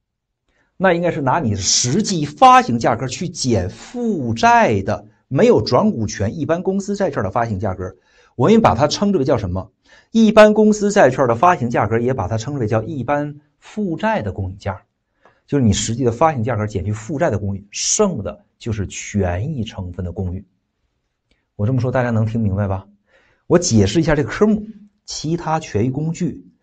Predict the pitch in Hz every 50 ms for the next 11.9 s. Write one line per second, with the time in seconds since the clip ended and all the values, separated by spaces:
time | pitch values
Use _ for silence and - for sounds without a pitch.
0 | _ _ _ _ _ _ _ _ _ _ - - - 240 262 254 254 - 95 98
1 | 110 - 208 202 147 113 104 - 139 127 - 127 117 107 104 104 107 - - _
2 | _ - 113 135 208 247 240 - - 110 104 107 107 107 - - - - 107 101
3 | 98 110 127 127 - - - - - _ 202 190 196 202 196 - 107 117 120 -
4 | - 127 113 - - - - - 113 107 104 101 - 208 214 214 208 175 196 196
5 | 143 113 104 104 104 120 196 226 254 247 170 117 110 - - - _ _ _ _
6 | _ _ _ - 120 135 139 120 107 - - 160 - - 117 90 85 92 135 131
7 | - 185 202 208 214 190 127 139 170 170 - - - - 98 85 87 101 202 214
8 | 220 - 107 107 95 - - - _ _ _ _ _ _ _ _ _ _ _ _
9 | _ _ _ _ _ - 220 165 123 98 95 - 156 156 160 160 - 160 113 -
10 | 151 147 147 151 147 147 147 139 147 120 104 - - - 117 113 101 113 147 165
11 | 180 160 131 156 135 123 117 - 175 151 143 143 190 202 180 - -